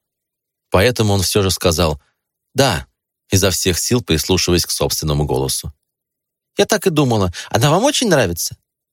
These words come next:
Он с трудом подавил что-то, подкатившее к горлу, и опять сказал "да". Ему захотелось возненавидеть эту девочку,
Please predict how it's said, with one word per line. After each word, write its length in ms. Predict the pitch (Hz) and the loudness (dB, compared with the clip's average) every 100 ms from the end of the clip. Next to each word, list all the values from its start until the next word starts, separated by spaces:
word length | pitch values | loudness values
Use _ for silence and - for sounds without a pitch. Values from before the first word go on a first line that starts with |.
| _ _ _ - | _ _ _ -2
Он 140 | 110 | 0
с 60 | 104 | 2
трудом 420 | 113 117 131 92 | 0 2 2 2
подавил 440 | 87 85 87 113 | 0 2 2 2
что-то, 360 | 85 - 90 85 | 0 -2 -2 0
подкатившее 680 | - - 90 - 98 - 82 | -4 -2 -2 0 -2 0 -2
к 40 | |
горлу, 340 | 78 110 87 85 | 2 2 2 2
и 80 | 80 | 0
опять 220 | 85 76 | 0 -4
сказал 460 | - 78 80 69 - _ _ _ - | -2 -2 -2 -4 -10 _ _ _ -4
"да". 340 | 139 123 73 - _ _ _ _ _ - | 0 0 -2 -10 _ _ _ _ _ -2
Ему 180 | 98 113 | 2 2
захотелось 600 | 113 110 - 127 - - - - | 2 0 2 2 0 -4 -12 -10
возненавидеть 800 | 80 113 107 131 151 151 113 92 | 0 0 2 2 2 2 0 -2
эту 200 | - 92 | -2 -2
девочку, 560 | 95 104 78 - - 80 | 2 2 0 -4 -8 -14